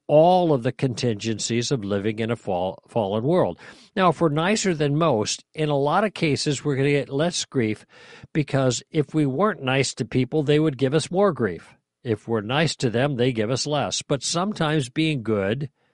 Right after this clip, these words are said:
is, is not going to guarantee that we don't get grief, all right? You know, in our, our passage, our great passage on sharing,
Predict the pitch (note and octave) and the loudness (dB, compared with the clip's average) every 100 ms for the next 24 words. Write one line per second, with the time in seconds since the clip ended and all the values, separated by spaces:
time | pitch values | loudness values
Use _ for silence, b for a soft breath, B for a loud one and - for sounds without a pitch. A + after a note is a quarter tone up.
0 | b b b b b b b _ D#3 D#3+ | b b b b b b b _ 2 2
1 | C3 - _ D3 C#3 B2+ C#3+ E3 E3 E3+ | 2 -4 _ 0 0 0 -2 0 -2 -2
2 | D3+ C#3+ C3+ C#3 C3+ C3 B2 - C#3+ G#2+ | -2 -2 -4 -2 0 0 -4 -2 0 0
3 | B2 C#3+ B B D3+ C#3 C3+ C#3 C#3+ D#3+ | -2 -6 B B -4 0 2 2 2 0
4 | C#3 F3 G#3 D#3+ - - _ _ A2+ A2 | 0 2 4 2 -4 -16 _ _ 0 2
5 | G2+ G#2 D3+ D3 B B B - E3+ C#3+ | 4 6 4 0 B B B -2 2 4
6 | C3 D3+ E3 D3+ C#3 C3 B2 - C#3+ F3 | 4 6 6 4 4 4 4 4 6 6
7 | E3+ C3+ A2 A2+ G2+ B2+ C#3 - B2 C3 | 4 -2 0 0 4 4 4 2 2 2
8 | C#3 B2 G#2+ G2 - C#3 C3 C3 G#2 | 0 0 0 0 -2 0 0 0 -4